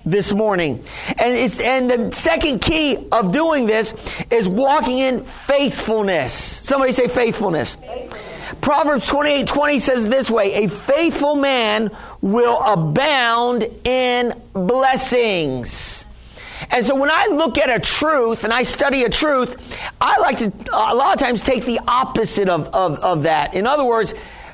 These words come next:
Speaker 1: what if a, if a faithful man abounds in blessings, what, what will an unfaithful man abound in? Okay, you can just think of that. <laughs> Just, just, you know, inquiring minds like to know, right? What do you,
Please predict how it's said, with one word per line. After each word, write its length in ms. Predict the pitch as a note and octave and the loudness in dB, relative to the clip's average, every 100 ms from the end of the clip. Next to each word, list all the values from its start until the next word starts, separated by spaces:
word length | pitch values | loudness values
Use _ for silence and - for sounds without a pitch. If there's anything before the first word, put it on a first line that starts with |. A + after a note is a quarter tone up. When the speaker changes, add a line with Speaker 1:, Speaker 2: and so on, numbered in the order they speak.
| - | -8
Speaker 1:
what 640 | G#3 G#3+ G#3 C4 C#4 D3+ | -8 -2 0 2 0 0
if 140 | A#3 | 0
a, 180 | A3+ A#3 | 2 0
if 160 | A#3+ G#3 | 0 0
a 80 | G#3+ | 0
faithful 380 | - D4+ C#4+ C4 | 2 0 2 0
man 180 | C4 | 2
abounds 440 | A#3+ F#3 A#3+ B3 F#3+ | 2 2 2 2 0
in 180 | G3 F3+ | 0 0
blessings, 680 | C#4 D#4 - A#3+ A3+ A3 - - - - | 2 2 0 0 0 -2 -6 -14 -16 -6
what, 560 | F#3 G3+ C4+ C4+ F#3 F#3 | -2 0 2 0 -2 -6
what 560 | A3 A3+ B3 C4+ D4+ | -4 -2 0 2 2
will 180 | B3 B3+ | 2 2
an 440 | B3+ A#3+ - C#4+ | 2 2 2 0
unfaithful 420 | C#4 B3+ B3 G3 A3 | 0 0 0 0 0
man 260 | A3 G3+ | 0 2
abound 420 | F#3+ F#3+ F#3+ F3+ | 2 2 2 2
in? 320 | E3 D3+ A#2 G2 - - - - - - - | 0 0 -4 -8 -18 -20 -20 -20 -20 -20 -4
Okay, 340 | - F#3 F#3 F3 | 0 2 2 0
you 140 | G3 | 2
can 140 | B3+ C4 | 0 0
just 180 | C4 - | 0 0
think 220 | B3+ G#3 | 0 2
of 120 | F#3 | 2
that. 520 | F3+ D#3+ - A3 - - - - B3+ A#3+ - - - - - | 2 0 -2 -6 -8 -16 -20 -20 -20 -20 -20 -20 -20 -20 -4
<laughs> 400 | F4+ F3 F#3+ - | -2 0 -2 -2
Just, 300 | A#3+ C4+ G3+ | 0 0 2
just, 240 | C4 G#3 - - - - - | 0 -2 -8 -14 -18 -20 -4
you 80 | B3+ | 0
know, 80 | A3+ | 2
inquiring 580 | G3 A#3 C#4 C4+ C4 | 2 2 2 2 2
minds 500 | C4 A3+ A3+ F#3 F3+ | 2 2 2 0 0
like 200 | G3 F#3 | 2 2
to 100 | F3 | 2
know, 240 | F3+ E3+ D3+ | 0 2 2
right? 300 | D3+ - F#3 | 2 2 2
What 140 | G3+ | 2
do 80 | |
you, 60 | B3 | 0